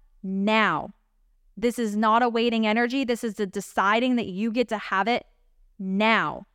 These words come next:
There are variations of your vision that you can start living into today. I was walking outside like a full seeing person <laughs> could do and would do. I was dressing myself because that's what someone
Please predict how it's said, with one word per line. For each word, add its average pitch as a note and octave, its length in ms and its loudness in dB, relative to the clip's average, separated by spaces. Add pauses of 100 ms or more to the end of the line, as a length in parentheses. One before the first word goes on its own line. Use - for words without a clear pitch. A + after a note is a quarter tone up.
(400)
There A3+ 320 2
are A#3+ 160 4
variations A#3+ 840 0
of G#3+ 160 -2
your G#3+ 220 0
vision F#3 640 -2
that F#3+ 140 0
you G#3+ 180 -2
can A#3 140 -4
start G#3 300 0
living G3+ 260 0
into G3 320 -4
today. F3+ 600 -4 (300)
I G3+ 200 2
was A#3 260 2
walking A3 580 0
outside A3 680 2
like F#3+ 220 -2
a F#3+ 120 0 (360)
full C#4 400 2 (120)
seeing D4 480 -2
person C4+ 560 2
<laughs> - 60 -12
could A3 260 -2
do G3 420 2
and G#3 200 0
would A3 180 0
do. G3 320 2 (360)
I G#3 140 2
was G3 260 0
dressing G#3+ 580 0
myself A3+ 600 0 (340)
because F#3+ 380 -2
that's F#3 400 0
what G#3 220 2
someone F#3 580 0